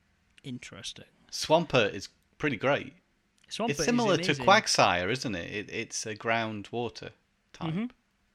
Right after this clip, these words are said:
Speaker 2: Yeah.
Speaker 1: Yeah.
Speaker 2: Yeah.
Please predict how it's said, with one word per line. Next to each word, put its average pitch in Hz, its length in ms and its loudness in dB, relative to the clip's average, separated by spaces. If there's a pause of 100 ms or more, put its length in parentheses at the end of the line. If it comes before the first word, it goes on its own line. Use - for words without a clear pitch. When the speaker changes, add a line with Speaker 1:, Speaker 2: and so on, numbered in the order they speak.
(180)
Speaker 2:
Yeah. 190 180 -6
Speaker 1:
Yeah. 190 160 -4 (1800)
Speaker 2:
Yeah. 151 180 -8